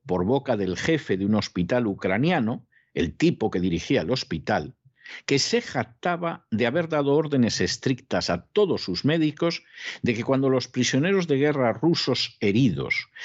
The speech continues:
cuando esas bajas eran traídas, tenían que ser castrados. Ahora bien,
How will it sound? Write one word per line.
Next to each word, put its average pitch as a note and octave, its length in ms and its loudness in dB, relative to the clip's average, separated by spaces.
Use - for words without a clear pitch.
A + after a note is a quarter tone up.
cuando B2+ 300 4
esas C#3+ 300 0
bajas F#2+ 600 -2
eran G#2 360 0
traídas, F#3 600 -2
tenían D#3 520 2
que F#2+ 160 -4
ser - 480 -2
castrados. - 800 -4
Ahora A#2 200 0
bien, C3+ 400 0